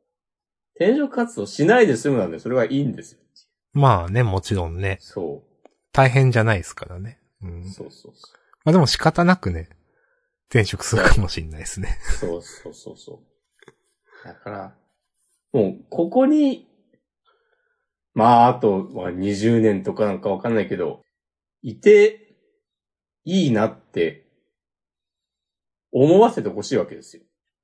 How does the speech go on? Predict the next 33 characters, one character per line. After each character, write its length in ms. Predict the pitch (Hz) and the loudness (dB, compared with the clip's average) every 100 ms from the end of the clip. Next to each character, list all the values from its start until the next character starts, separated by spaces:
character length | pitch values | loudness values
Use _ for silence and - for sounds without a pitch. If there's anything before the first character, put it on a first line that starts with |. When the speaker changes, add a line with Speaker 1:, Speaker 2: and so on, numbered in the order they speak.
| - | -6
Speaker 2:
あ 640 | 120 117 110 101 95 90 98 | -2 0 2 0 -2 -4 -8
あ、 20 | |
な 100 | 104 | -8
る 60 | 92 | -8
ほ 100 | 90 | -8
ど 80 | |
ね。 120 | 95 117 | -6 -4
わ 140 | 110 | -2
か 140 | 101 | 0
り 80 | 104 | 2
ま 120 | 101 | 2
す。 40 | 101 | 0
Speaker 1:
い 20 | |
ろ 60 | 104 | 2
ん 40 | |
な 60 | 107 | 2
面 140 | 95 90 | 0 -4
で。 80 | |
Speaker 2:
わ 60 | - | -8
か 60 | - | -10
り-、 20 | |
ひ-、 0 | |
非 160 | - 113 | -8 -4
常 140 | 110 | 0
に 80 | 110 | 0
わ 140 | 104 92 | 0 -2
か 100 | 92 | -4
り 60 | |
ま 120 | 87 | -6
す。 160 | - - - | -10 -18 -12
う 60 | |
ん。 220 | 92 87 82 | -10 -10 -12
Speaker 1:
そ 440 | - 87 73 92 | -12 -8 -8 -10